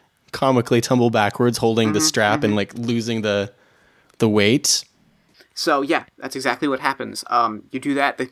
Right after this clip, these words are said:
Speaker 2: the, the paperboy tumbles away, but, uh, suddenly from the shadows, a third rolls out and comes. And you look around and the clock man, the painting man, that,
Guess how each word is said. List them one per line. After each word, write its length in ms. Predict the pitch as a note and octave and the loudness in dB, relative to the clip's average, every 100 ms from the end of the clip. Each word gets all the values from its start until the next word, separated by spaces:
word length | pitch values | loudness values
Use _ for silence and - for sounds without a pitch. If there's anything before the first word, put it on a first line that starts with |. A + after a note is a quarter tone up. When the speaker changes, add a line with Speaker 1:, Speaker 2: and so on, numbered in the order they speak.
| - | -2
Speaker 2:
the, 240 | C3 B2 | 0 0
the 80 | B2+ | -4
paperboy 420 | D3 C#3 C3+ C#3 | -6 -6 0 0
tumbles 340 | C3 C3+ B2 A#2+ | 0 -2 -2 -2
away, 380 | A2+ A#2+ G2+ - | 0 0 0 -4
but, 320 | B2+ G#2+ - - _ _ _ _ _ | 0 0 -2 -20 _ _ _ _ _
uh, 380 | B2 B2+ A2+ G#2 - _ _ _ | -2 0 0 -2 -6 _ _ _
suddenly 440 | - D3+ C#3 D3 | -6 0 2 0
from 180 | C3+ C#3 | 0 -4
the 80 | B2+ | -2
shadows, 380 | C#3 C3 A#2+ - | 0 0 0 -2
a 100 | - | -12
third 560 | - - C3+ C3+ B2+ G#2+ | -10 0 2 4 2 -2
rolls 440 | A2+ B2 A#2+ A2+ - | -4 0 0 -2 -2
out 280 | A#2+ C#3 - | 0 0 -6
and 200 | A#2 A#2 | -12 -10
comes. 540 | - A#2+ - - - _ _ _ - _ | -6 -6 -6 -18 -20 _ _ _ -20 _
And 500 | B2+ B2 A#2 A2 F#2+ - _ _ _ _ _ _ _ | -2 0 0 -2 -6 -14 _ _ _ _ _ _ _
you 160 | C3+ C3 | -4 0
look 180 | C3 C3+ | 0 2
around 380 | B2 C3 B2 | 2 2 0
and 260 | A2 G#2+ F#2+ _ _ _ _ _ _ _ _ _ _ | -2 -6 -10 _ _ _ _ _ _ _ _ _ _
the 80 | - | -12
clock 300 | - C#3+ - | 0 2 2
man, 420 | C3 A2+ G#2 G2 A2 _ | 0 -2 -2 -4 -12 _
the 220 | - A#2+ G#2 _ _ | -2 -2 -2 _ _
painting 460 | - D#3+ D3 B2+ A2 | -4 -2 0 -2 -2
man, 420 | A2 G#2+ G#2 G2 - | -4 -4 -6 -10 -2
that, 240 | B2 - | 0 0